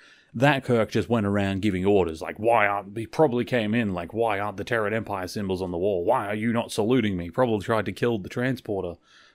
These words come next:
guy straight away or, like, hurt him or ask where his anagonizer was because he didn't give it. Like,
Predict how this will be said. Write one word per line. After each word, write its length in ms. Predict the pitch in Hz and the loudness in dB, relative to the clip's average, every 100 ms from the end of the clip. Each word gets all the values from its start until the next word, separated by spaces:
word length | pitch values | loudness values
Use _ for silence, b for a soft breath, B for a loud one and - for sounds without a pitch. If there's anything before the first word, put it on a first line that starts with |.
| b | b
guy 200 | 113 98 | -4 -4
straight 320 | 92 120 117 | -4 -2 0
away 300 | 98 107 113 92 | 0 0 0 0
or, 100 | 87 | -2
like, 220 | 87 87 | -2 -2
hurt 240 | 110 113 | 0 0
him 200 | 98 85 | 0 -4
or 140 | 82 90 | -6 -4
ask 260 | 104 101 | -4 -4
where 140 | 110 104 | -2 -2
his 120 | 95 | -2
anagonizer 640 | 95 110 107 92 90 90 | -2 -2 -2 -2 -2 -2
was 260 | 98 95 87 | 0 0 -2
because 280 | 95 104 | -6 -4
he 80 | 92 | -4
didn't 220 | 104 104 | -4 -4
give 160 | 95 113 | -2 -2
it. 120 | 101 | -2
Like, 220 | 98 95 | -4 -4